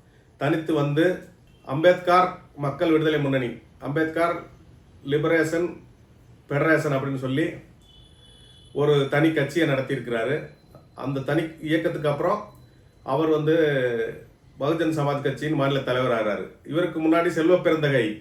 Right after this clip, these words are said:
இப்ப த-, தமிழ்நாடு காங்கிரஸ் கட்சியின் மாநில தலைவராக இருக்கிற செல்வ பெருந்தகை அவர்கள் அந்த பகுஜன் சமாஜ் கட்சியின் தமிழகத்தின் தலைவராக இருந்திருக்கிறாரு. But இவரோட இயற்-, ம-, மறைவிற்கு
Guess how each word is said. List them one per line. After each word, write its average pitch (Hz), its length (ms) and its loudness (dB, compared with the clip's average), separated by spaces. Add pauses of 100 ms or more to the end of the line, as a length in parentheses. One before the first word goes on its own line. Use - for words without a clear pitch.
(680)
இப்ப 143 180 -6
த-, - 320 -4
தமிழ்நாடு 151 320 4
காங்கிரஸ் 143 380 0
கட்சியின் 151 380 0
மாநில 143 280 0
தலைவராக 139 300 2
இருக்கிற 135 220 -4 (100)
செல்வ 151 240 0
பெருந்தகை 131 340 0
அவர்கள் 135 280 -2 (500)
அந்த 147 140 2 (880)
பகுஜன் 165 360 2
சமாஜ் 151 260 2
கட்சியின் 143 300 -2
தமிழகத்தின் 147 480 0
தலைவராக 143 300 2
இருந்திருக்கிறாரு. 113 460 -4 (300)
But - 160 -18
இவரோட 151 260 2 (100)
இயற்-, 151 280 -2
ம-, 139 160 -2 (100)
மறைவிற்கு 165 480 2